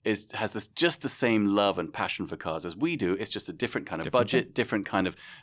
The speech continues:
Speaker 1: upbringing, different kind of aesthetic value.
Speaker 2: Mm-hmm.
Speaker 1: So, but it is hard to, when you see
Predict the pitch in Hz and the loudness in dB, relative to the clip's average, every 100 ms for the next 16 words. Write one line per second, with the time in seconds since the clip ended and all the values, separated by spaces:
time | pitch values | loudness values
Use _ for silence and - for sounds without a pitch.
0 | _ 113 - 120 117 113 101 110 113 - | _ 0 0 0 2 2 2 0 -2 -2
1 | 95 87 - 113 - 110 98 - - 110 | -2 -2 -6 -8 0 0 0 -2 0 0
2 | 110 104 - - - - - 151 139 135 | 2 -2 -4 -10 -12 -10 -2 4 4 2
3 | - - - - _ _ 160 143 165 185 | -4 -20 -18 -20 _ _ 2 4 6 6
4 | - 131 127 95 - 107 98 101 101 92 | 4 2 4 4 2 -2 2 2 2 0
5 | - 117 104 92 87 | -2 0 2 0 -2